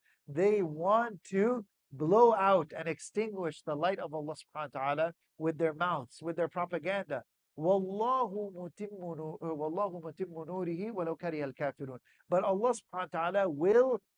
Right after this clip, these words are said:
perfect and comple-, ensure the completion of His light, even if those who reject faith, uh, despise it. So may Allah subhanahu wa ta'ala protect us. May Allah subhanahu wa ta'ala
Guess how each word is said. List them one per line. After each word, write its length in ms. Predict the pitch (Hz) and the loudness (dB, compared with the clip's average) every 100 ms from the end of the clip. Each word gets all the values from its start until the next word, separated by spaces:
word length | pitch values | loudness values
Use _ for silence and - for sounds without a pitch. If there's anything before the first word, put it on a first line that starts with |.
| _ | _
perfect 600 | 180 170 226 208 - - | -2 0 2 2 0 -14
and 100 | 175 170 | -14 -14
comple-, 420 | - 156 - 208 | -14 -16 -12 -12
ensure 340 | 190 - 208 220 | -12 -8 -4 -4
the 100 | 185 | -4
completion 580 | 170 147 202 220 - 160 | -10 -12 -8 -8 -8 -10
of 100 | 143 | -10
His 180 | 143 | -8
light, 340 | 160 190 247 - _ _ _ - | 0 0 0 -8 _ _ _ -2
even 340 | 247 202 180 | 0 0 -2
if 160 | 180 180 | -4 -4
those 300 | 170 170 180 | -2 -2 -2
who 100 | - | -4
reject 320 | 151 139 147 - _ | -6 -2 -4 -6 _
faith, 220 | 147 156 _ _ _ _ - | -6 -6 _ _ _ _ -10
uh, 120 | 131 | -8
despise 520 | 127 131 - 67 - | -8 -12 -14 -14 -14
it. 100 | - - _ _ _ - | -18 -20 _ _ _ -14
So 80 | |
may 80 | 156 | -8
Allah 160 | 175 170 | -6 -8
subhanahu 360 | - - 156 | -10 -10 -8
wa 140 | 147 143 | -4 -2
ta'ala 180 | 143 135 | -2 -2
protect 400 | 139 135 151 147 | -8 -6 -6 -4
us. 200 | 151 151 147 | -6 -6 -8
May 100 | 143 | -12
Allah 140 | 147 | -12
subhanahu 360 | 139 _ 151 - | -14 _ -14 -6
wa 60 | |
ta'ala 200 | 143 139 | -4 -4